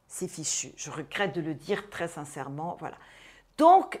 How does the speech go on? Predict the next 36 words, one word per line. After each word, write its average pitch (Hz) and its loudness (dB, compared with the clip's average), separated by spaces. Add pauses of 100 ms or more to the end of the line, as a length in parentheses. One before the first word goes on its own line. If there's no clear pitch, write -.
disons, 233 0
je 214 -8
suis - -6
revenue 220 -2
à 202 -2
des 185 -2
origines 196 -4
que 180 -10
je 175 -10
ne 170 -6
connaissais 180 -10
pas. 214 -6 (1600)
Il - -20
faut 160 -10
dire 156 -10
la 151 -10
vérité, 151 -6
il 196 0
faut 160 -10
être - -12
honnête, 202 -6 (240)
je - -6
ne 226 -8
connaissais 147 -12
pas. - -16 (1400)
Et 214 2
puisque 214 -2
je 180 0
suis 196 -4
aussi 190 -4
la 185 4
première 190 -2
génération 160 -6
née 170 0
au 165 0
Brésil, 175 -2